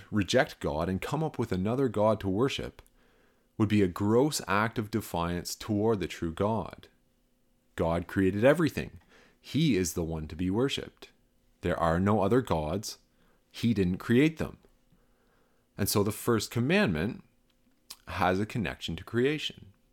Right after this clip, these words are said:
Now the second commandment, "You shall not make for yourself a carved image or any likeness of anything that is in a heaven above, or that is in the earth beneath, or that is in the water under the earth.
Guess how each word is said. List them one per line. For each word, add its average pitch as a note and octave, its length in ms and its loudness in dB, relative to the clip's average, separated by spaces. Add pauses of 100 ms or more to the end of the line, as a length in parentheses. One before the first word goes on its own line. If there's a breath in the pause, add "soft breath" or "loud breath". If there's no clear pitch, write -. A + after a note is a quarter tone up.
(1200)
Now E2 160 0
the F#2 100 -4
second D#3+ 320 2
commandment, C#2+ 400 -6 (1120 loud breath)
"You C#3+ 260 2
shall D#3 260 6
not B2 300 4
make A2+ 260 2
for C3+ 120 -2
yourself A#2+ 400 2
a A2 40 0
carved G#2+ 440 2
image G#2 400 0
or F#2 180 4
any A#2 240 4
likeness A2+ 460 2
of E2+ 80 -4
anything F2 540 -2
that F2 140 0
is F#2 120 -2
in F#2+ 100 2
a F2 60 -2
heaven G2+ 340 0
above, G#2 480 0
or F2+ 160 0
that F2+ 160 2
is F2+ 140 -2
in F#2 80 0
the F2+ 160 0
earth F2+ 180 -2
beneath, A#2 460 -2
or A2+ 160 4
that A2 200 2
is A2 160 -2
in G#2 120 0
the G2 80 0
water F#2+ 420 2
under F2 220 -4
the F#2+ 180 0
earth. C#3 320 2